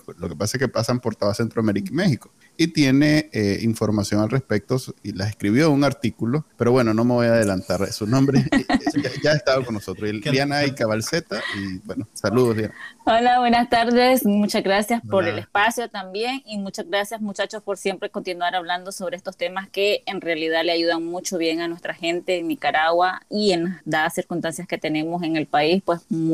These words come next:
Speaker 3: muchísimo mejor que estemos divulgando más información para poder ayudar a otras personas a que si ya optaron por migrar, lo hagan con las mejores condiciones y con la mejor información.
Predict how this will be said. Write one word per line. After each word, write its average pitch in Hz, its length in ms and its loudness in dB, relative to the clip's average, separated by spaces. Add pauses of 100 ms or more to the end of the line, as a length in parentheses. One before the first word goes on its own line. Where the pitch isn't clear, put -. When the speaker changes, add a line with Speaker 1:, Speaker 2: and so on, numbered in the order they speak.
(160)
Speaker 3:
muchísimo 151 680 2 (140)
mejor 160 520 2 (420)
que - 80 0
estemos 208 300 4
divulgando 214 480 4
más 202 180 0
información 202 600 0
para 202 220 0
poder 175 260 2
ayudar 175 340 4
a 170 140 4
otras 175 300 -2
personas 175 520 -8
a 180 140 -4
que 170 540 -4
si - 240 -4
ya 190 120 4
optaron 220 380 0
por 202 180 -2
migrar, 190 540 0
lo 185 260 2
hagan 175 260 -4
con 196 140 -8
las 185 120 -8
mejores 175 360 -10
condiciones 190 640 -2
y 196 80 0
con 175 140 0
la 160 80 0
mejor 165 300 -10
información. 151 580 -14